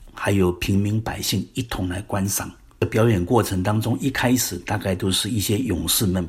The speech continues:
彼此的对打，而整个表演的最后的高潮，就是让一些判死刑的犯人，让他们出来和野兽战斗，一直战到最后，这些死刑犯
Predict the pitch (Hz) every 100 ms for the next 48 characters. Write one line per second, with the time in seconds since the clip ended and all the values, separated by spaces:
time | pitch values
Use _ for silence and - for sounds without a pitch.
0 | - 104 101 - 87 78 - 123 - -
1 | - - _ - - - - 107 - 95
2 | 98 92 - 95 110 117 82 85 - -
3 | 120 101 127 95 85 - 110 120 - -
4 | 82 - 123 - 117 110 110 101 - 107
5 | 104 - - 110 92 - - 82 - 85
6 | 82 82 - 101 82 78 82 113 - -
7 | _ - - - 120 101 110 101 92 -
8 | 104 95 95 - - - - 92 80 127
9 | 92 - 98 85 113 90 - 143 117 95
10 | - 135 101 107 92 - 101 90 107 -
11 | - - 101 110 104 - - - 92 90
12 | 113 78